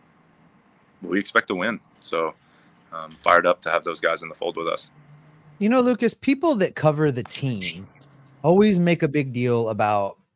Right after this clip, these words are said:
Speaker 2: number of rookies, and they talk about experience versus inexperience. And the Reds have made their living the last few years with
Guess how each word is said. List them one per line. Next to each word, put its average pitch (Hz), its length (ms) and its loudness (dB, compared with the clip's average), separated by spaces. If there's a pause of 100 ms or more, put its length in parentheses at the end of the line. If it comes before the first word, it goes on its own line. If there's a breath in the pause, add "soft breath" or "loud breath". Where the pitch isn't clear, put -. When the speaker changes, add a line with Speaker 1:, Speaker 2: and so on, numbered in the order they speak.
(420)
Speaker 2:
number 185 320 4
of 143 120 4
rookies, 131 520 2
and 123 120 -2
they 113 60 -4
talk 156 180 0
about 143 300 0
experience 135 640 -4
versus 127 320 -4
inexperience. 123 1080 -6
And 117 360 -6 (240 loud breath)
the 143 120 0
Reds 233 320 4
have 214 180 4
made 156 320 4
their 131 200 2
living 117 460 2
the 107 80 -2
last 104 300 0
few 123 120 -6
years 107 480 -4
with 104 380 -6